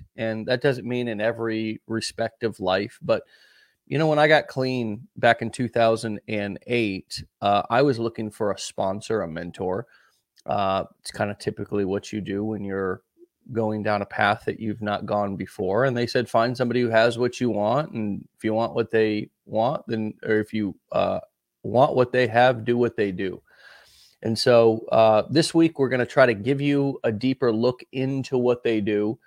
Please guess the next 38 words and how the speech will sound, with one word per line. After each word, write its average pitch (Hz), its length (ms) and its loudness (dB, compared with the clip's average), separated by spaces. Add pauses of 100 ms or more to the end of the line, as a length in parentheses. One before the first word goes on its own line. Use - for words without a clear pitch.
(320)
And 120 100 0
then, 123 80 2
of 117 140 -2
course, 131 260 2
at 117 80 -2
the - 80 -2
mastermind, 117 720 2 (960)
as 147 240 8
I 160 120 8
said 147 340 4
in 127 160 2
the, 110 260 4
in 123 220 -4
the 113 180 0
letter 139 460 4
that 113 120 2
I 101 120 4
wrote 95 320 -2
you, 101 180 -4
which 117 240 -4
we'll 120 220 0
link 127 280 -2
to 123 120 -2
that 107 320 2
if - 240 -10
you, 104 340 -4 (100)
uh, 104 360 -4
look 120 260 -4
in 113 120 -2
the 104 60 -6
pinned 113 380 -6
post 117 320 -2
down 104 180 0
in 101 60 -4
the 101 80 -4
comments 117 480 -2
section, 98 480 -4 (640)
um, 110 500 0